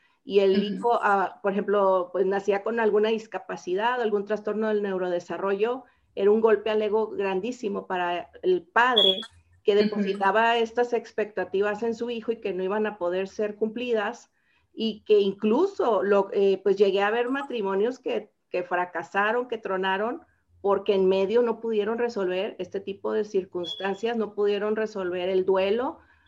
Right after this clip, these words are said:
Speaker 1: ta-,
Speaker 2: Ajá.
Speaker 1: una, una de los, de los, de los dos, ¿verdad? O los dos, o bien el padre no pudo superar, eh, ese golpe al ego tan fuerte de no tener un hijo que va,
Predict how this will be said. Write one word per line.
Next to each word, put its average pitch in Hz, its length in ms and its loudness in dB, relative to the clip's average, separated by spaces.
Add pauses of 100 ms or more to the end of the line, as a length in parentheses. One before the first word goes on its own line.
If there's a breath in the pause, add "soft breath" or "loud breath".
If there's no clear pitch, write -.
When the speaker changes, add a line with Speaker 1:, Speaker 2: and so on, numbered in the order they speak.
(280 soft breath)
Speaker 1:
ta-, - 120 0
Speaker 2:
Ajá. - 100 -4
Speaker 1:
una, 220 400 8
una 277 360 6
de 247 100 2
los, 196 360 0
de 190 160 4
los, 185 300 0
de 190 140 6
los 185 180 2
dos, 262 260 2
¿verdad? 233 300 0
O 220 100 6
los 175 260 4
dos, 247 440 0 (460 soft breath)
o 208 120 4
bien 214 260 4
el 226 140 -2
padre 226 240 2
no 226 180 0
pudo 240 300 4
superar, 208 720 -2
eh, 190 440 -2
ese 185 280 -2
golpe 214 380 2
al 208 120 0
ego 208 220 -2
tan 202 240 -6
fuerte 196 360 -2
de 214 120 -2
no 190 160 -4
tener 202 320 -2
un 214 100 2
hijo 208 320 -4
que 190 200 -4
va, 190 440 2